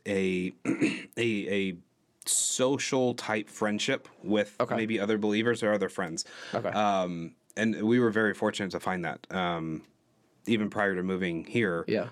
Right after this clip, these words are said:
Speaker 1: Um, and so that really got us on, got us back on the right trajectory as
Speaker 2: Yeah.
Speaker 1: a couple, um, and, and in our pursuit. And that was where it all started.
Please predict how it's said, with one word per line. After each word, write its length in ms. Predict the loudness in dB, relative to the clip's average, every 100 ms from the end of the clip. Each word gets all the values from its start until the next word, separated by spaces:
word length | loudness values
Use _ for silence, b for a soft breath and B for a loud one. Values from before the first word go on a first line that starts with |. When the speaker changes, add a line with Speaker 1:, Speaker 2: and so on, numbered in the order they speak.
| -4
Speaker 1:
Um, 600 | 0 2 0 0 -4 -8 _ _
and 140 | -2
so 100 | 0 2
that 180 | 0
really 320 | 2 4 4 2
got 280 | 2 2
us 160 | 2 0
on, 360 | 0 2 2 0 -2
got 180 | 0 0
us 120 | 0 -6 -14 -18 -18 _ _ _ _ _ _
back 300 | 0 0 2
on 100 | 0
the 80 | 4
right 220 | 2 2
trajectory 760 | 0 -2 0 -2 0 2 0 -2
as 140 | -2 0
Speaker 2:
Yeah. 60 |
Speaker 1:
a 60 | 0
couple, 420 | 0 0 -2 -2 -8 -4
um, 480 | -2 0 0 -2 -2
and, 340 | 0 0 0
and 320 | 0 0 0
in 160 | 0 0
our 140 | 0
pursuit. 480 | 0 -4 0 0 -2 -4
And 220 | 0 2
that 80 | 2
was 200 | 0 0
where 160 | 0
it 40 | 0
all 120 | -2
started. 420 | -4 -6 -6 -10